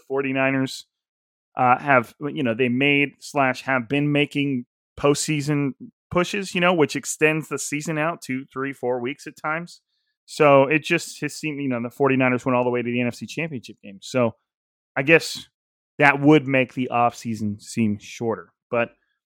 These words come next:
um, our goal for today, now I gotta preface all of this with saying today's pod should be shorter <laughs> because I am, uh, getting married tomorrow morning. Um, yes, the lady and I are finally tying the knot after many, many years of being together.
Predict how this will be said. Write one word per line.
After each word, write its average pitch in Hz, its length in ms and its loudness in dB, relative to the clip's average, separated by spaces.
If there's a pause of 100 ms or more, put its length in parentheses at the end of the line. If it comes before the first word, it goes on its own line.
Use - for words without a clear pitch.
(640)
um, 139 320 2
our 151 160 4
goal 175 320 4
for 269 180 -8
today, 147 460 0
now 151 320 4
I 156 140 6
gotta 202 160 4
preface 180 500 0
all 180 140 4
of 135 100 2
this 117 220 -4
with 123 80 -8
saying 120 340 -2
today's 139 380 2
pod 120 360 4
should 262 320 0
be 147 120 4
shorter 120 500 0 (240)
<laughs> - 240 -12
because 139 480 0 (560)
I 175 280 6
am, 139 420 2
uh, 123 280 0
getting 117 280 0
married 147 340 0
tomorrow 107 320 0
morning. 101 440 -4 (920)
Um, 113 360 -2
yes, 135 440 -2
the 127 180 -2
lady 131 260 2
and 127 80 4
I 123 80 4
are 123 80 2
finally 123 320 0
tying 120 260 -2
the 113 60 -4
knot 120 280 -2
after 120 220 -10
many, 117 220 -2
many 117 200 -6
years 113 280 -8
of - 100 -20
being 113 180 -4
together. 110 380 -4